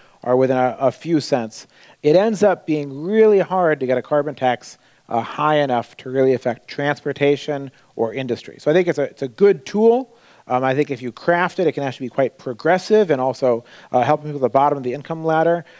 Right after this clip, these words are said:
Uh, but I think it's not a full solution by itself. I think you still need some policies, early stage R and D, uh, you know, mandates at the state level for the, the cement or steel we use should be more carbon free,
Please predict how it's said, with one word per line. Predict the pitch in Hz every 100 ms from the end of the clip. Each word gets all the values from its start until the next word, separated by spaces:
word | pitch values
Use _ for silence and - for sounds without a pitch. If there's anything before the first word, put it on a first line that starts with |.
| - -
Uh, | 123 117 113
but | 131
I | 127
think | 151 143
it's | -
not | 151 151 147 - -
a | 120
full | - - 175 175
solution | - 147 135 131
by | 120 117
itself. | - 143 135
I | 120
think | 127 -
you | 120
still | - 196 208
need | 180 160 -
some | 135
policies, | - 135 135 131 - 123 123 - _ - - -
early | 165 175 170
stage | - 170 143
R | - 151 143
and | 143
D, | 135 151 151 147 147 143 _ _ -
uh, | 110 110
you | 110
know, | 110 113 113
mandates | 123 147 156 156 151 147 -
at |
the | 131
state | 117 151 151
level | 147 139 135 123
for | -
the, | 107 101
the | 101
cement | 104 107 117 151 165 135
or |
steel | - - 160 147
we | 143
use | 139 139 143 131
should | -
be | 107 113
more | 131 147
carbon | - 143 131 127
free, | - 120 113